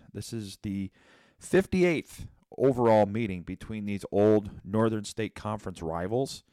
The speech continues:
Um, however, that will be renewed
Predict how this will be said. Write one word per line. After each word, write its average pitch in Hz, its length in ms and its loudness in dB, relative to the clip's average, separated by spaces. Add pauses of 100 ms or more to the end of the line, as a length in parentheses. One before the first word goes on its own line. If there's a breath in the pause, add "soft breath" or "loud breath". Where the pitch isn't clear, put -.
(560 soft breath)
Um, 87 460 -8 (1500)
however, 90 360 -2
that 87 600 -6 (720 soft breath)
will 90 180 4
be 85 480 -4 (200)
renewed 90 720 0